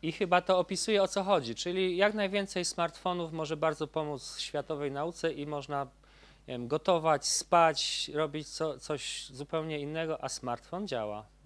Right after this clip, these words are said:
i zbiera. Ale to jest tylko jeden ze sposobów, e, pomocy credo. Jest więcej i o nich powiem, e, za chwilę. Więc jak pomóc credo? No, przyłączyć się.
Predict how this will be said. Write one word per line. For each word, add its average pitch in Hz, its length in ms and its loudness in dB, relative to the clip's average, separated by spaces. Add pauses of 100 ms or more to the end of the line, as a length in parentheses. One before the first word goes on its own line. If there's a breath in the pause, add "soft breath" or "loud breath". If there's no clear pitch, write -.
(120)
i 175 100 -4
zbiera. 110 440 -4 (920 soft breath)
Ale 131 180 -2
to 190 120 0
jest 247 240 -2
tylko 208 340 2
jeden 196 460 2
ze 151 100 -2
sposobów, 131 880 -4
e, 123 280 2
pomocy 131 500 -4
credo. 120 340 -4
Jest 156 220 -4
więcej 170 440 -2
i 156 80 0
o 151 80 0
nich 151 240 -8
powiem, 135 420 -6 (680 soft breath)
e, 127 280 -8
za 147 160 0
chwilę. 165 540 -2 (680)
Więc 165 400 -8
jak 185 300 -2 (240)
pomóc 175 380 -2
credo? 120 380 -6
No, 220 340 0
przyłączyć 175 560 -2
się. - 180 -10